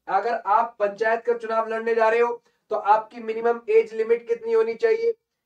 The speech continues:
है ना भाई, इक्कीस होनी चाहिए, ये आपको पता है ना, इक्कीस साल। लोकसभा का चुनाव लड़ने जा रहे हो या फिर विधानसभा का लड़ने जा रहे हो, मेरे मुंह में बहुत ज्यादा छाले हो रहे हैं, <laughs> ठीक है,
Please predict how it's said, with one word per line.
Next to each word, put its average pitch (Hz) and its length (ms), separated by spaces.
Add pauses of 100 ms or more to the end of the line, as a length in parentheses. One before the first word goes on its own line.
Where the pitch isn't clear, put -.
(160)
है 185 120
ना 233 80
भाई, 254 220 (160)
इक्कीस 240 400
होनी 233 240
चाहिए, 233 340
ये 233 120
आपको 226 320
पता 226 240
है 233 100
ना, 269 120 (280)
इक्कीस 240 360
साल। - 320 (640)
लोकसभा 233 600
का 233 220
चुनाव 220 480 (120)
लड़ने 208 320
जा 220 140
रहे 233 140
हो 233 180 (120)
या 190 120
फिर 226 180
विधानसभा 220 600
का 226 140
लड़ने 226 300
जा 220 140
रहे 226 120
हो, 226 160 (1400)
मेरे 156 220
मुंह 160 160
में 170 140
बहुत 160 180
ज्यादा 160 240
छाले 139 360
हो - 140
रहे - 360
हैं, 143 80
<laughs> - 80
ठीक 170 220
है, 147 100